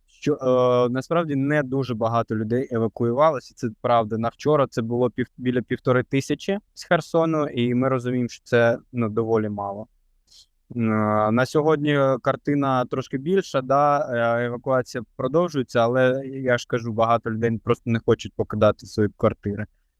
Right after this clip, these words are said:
Ще є певна небезпека в тому, що, е, може бути, що, ну, наприклад, була якась лежача бабуся, і вона не може подати за себе заявку, і ніхто за неї не подав заявку, і це може бути проблемою, про яку ми ще не знаємо, да, але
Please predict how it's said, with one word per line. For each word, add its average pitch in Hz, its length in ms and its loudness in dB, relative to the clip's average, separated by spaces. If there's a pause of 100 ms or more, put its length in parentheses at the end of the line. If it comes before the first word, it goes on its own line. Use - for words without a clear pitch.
(140)
Ще 147 280 -2
є 143 140 2
певна 135 580 0
небезпека 135 640 -4
в - 80 -6
тому, 127 320 -4
що, 120 1000 0 (140)
е, - 20 -6 (480)
може 127 360 -2
бути, 123 300 -4
що, - 180 -4
ну, 135 200 0
наприклад, 120 500 0
була 117 320 2
якась 113 320 -2
лежача 113 380 -2
бабуся, 110 720 0 (520)
і 117 380 2
вона 120 240 0
не 120 100 2
може 160 280 0
подати 117 420 0
за 107 120 -6
себе 110 280 -4
заявку, 110 500 0
і 110 60 -2
ніхто 113 300 -2
за 113 120 -4
неї 117 200 -2
не 113 120 -4
подав 147 340 0
заявку, 123 640 0
і 110 440 0 (280)
це 139 160 0
може 127 300 0
бути 110 280 -10
проблемою, 117 480 0
про 117 160 -2
яку 113 180 -4
ми 113 140 0
ще - 180 -2
не 110 120 2
знаємо, 120 460 0
да, 107 160 0
але 104 520 0